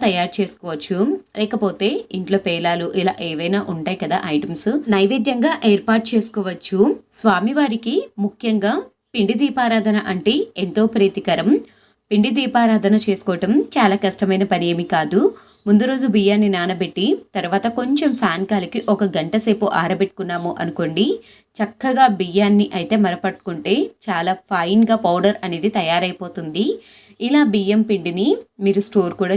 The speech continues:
చేసుకోవచ్చు. ఒకసారి ఒక కేజీ కనుక పట్టించుకుంటే చక్కగా శ-, ప్రతి శనివారం కూడా పిండి దీపారాధన చేయడానికి చాలా బాగా ఉపయోగపడతాయి.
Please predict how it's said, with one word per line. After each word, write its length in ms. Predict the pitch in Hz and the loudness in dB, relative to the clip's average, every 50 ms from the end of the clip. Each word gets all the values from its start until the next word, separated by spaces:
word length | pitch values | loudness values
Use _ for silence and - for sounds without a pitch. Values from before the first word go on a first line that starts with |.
| 202 - | 0 0
చేసుకోవచ్చు. 680 | 202 175 170 - - 185 170 165 165 - - - 196 208 302 403 381 - - 190 | 0 0 -2 -6 -8 -8 -6 -6 -6 -6 -4 0 2 2 2 2 0 -2 -6 -4
ఒకసారి 380 | - 214 - 208 170 175 196 196 208 196 | -2 0 0 0 0 0 0 0 0 -2
ఒక 120 | - 202 196 - | -2 -2 -4 -4
కేజీ 260 | 190 170 170 - 208 196 196 | -4 -6 -4 -2 -2 -2 -2
కనుక 200 | 175 175 170 185 170 185 | -4 -4 -6 -6 -8 -8
పట్టించుకుంటే 680 | 156 - - 196 202 208 202 - - - 262 294 202 240 392 466 - _ _ _ _ _ _ - | -10 -8 -2 2 2 2 2 0 -4 -4 -2 0 0 0 0 -2 -6 _ _ _ _ _ _ -6
చక్కగా 460 | - 202 202 - - 226 196 214 202 202 196 - _ _ _ - | -6 -6 -4 -2 0 0 2 2 2 0 -2 -4 _ _ _ -8
శ-, 180 | - - 214 - - | -4 -4 -4 -2 0
ప్రతి 240 | 190 190 - 214 208 214 | -2 0 0 -2 -2 -2
శనివారం 460 | 196 180 185 190 202 196 196 196 185 - | -2 -2 -2 -2 -2 0 -2 -2 -2 -4
కూడా 200 | 185 175 180 233 339 440 - _ - 202 | -4 -2 -2 -2 -2 -4 -6 _ -4 -2
పిండి 220 | 190 196 208 233 214 | 0 0 0 2 2
దీపారాధన 520 | 208 190 190 185 175 180 175 170 180 175 175 - | 0 0 2 0 0 -2 -2 -4 -4 -6 -6 -4
చేయడానికి 520 | 190 165 160 151 165 151 151 151 - 220 294 - - - - | -4 -4 -4 -4 -4 -4 -4 -4 -2 0 -2 -2 -2 0 -2
చాలా 220 | 190 175 170 180 175 180 | -2 -2 -2 -4 -4 -4
బాగా 180 | 175 170 170 170 156 | -6 -6 -6 -8 -10
ఉపయోగపడతాయి. 920 | 151 - 156 170 160 185 185 - 180 151 147 - 160 156 147 147 151 202 285 | -10 -10 -10 -10 -8 -8 -8 -8 -10 -12 -10 -10 -8 -6 -4 -4 -2 0 0